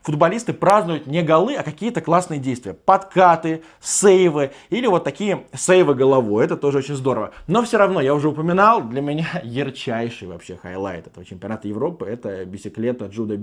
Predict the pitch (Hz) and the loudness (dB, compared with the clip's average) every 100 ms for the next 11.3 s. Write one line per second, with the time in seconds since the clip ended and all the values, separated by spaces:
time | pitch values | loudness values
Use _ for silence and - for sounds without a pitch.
0 | 147 160 113 104 95 - - - - 120 | -4 -4 -6 -6 -10 -18 -20 -20 -4 0
1 | 165 135 120 120 120 - 135 131 131 110 | 2 2 0 -2 -4 0 2 4 2 0
2 | 98 92 - 107 98 - 113 104 104 104 | -2 -10 -8 -8 -6 -6 -6 -6 -8 -10
3 | - 113 117 185 170 131 104 117 110 104 | -8 -6 0 2 2 0 -4 -6 -8 -8
4 | - 147 180 131 120 - 147 147 120 113 | -4 2 2 2 -4 -4 -4 -2 -4 -6
5 | 147 170 143 127 123 160 165 127 117 - | -2 -2 0 -4 -2 0 0 0 -4 0
6 | 190 233 220 208 196 - - - - 117 | 4 6 6 6 4 0 -20 -20 -12 -8
7 | 131 120 120 165 147 131 123 135 113 113 | -8 -8 -4 -2 -2 -6 -6 -6 -6 -8
8 | - - - 254 233 180 139 120 - - | -6 -2 -2 -2 0 0 0 -4 -8 -20
9 | - 156 - 143 135 131 - 135 - 139 | -8 -8 0 0 0 -2 0 0 2 0
10 | - 220 226 208 190 147 - - 131 123 | 0 2 6 8 6 0 -8 -10 -12 -10
11 | 165 151 107 | -10 -10 -10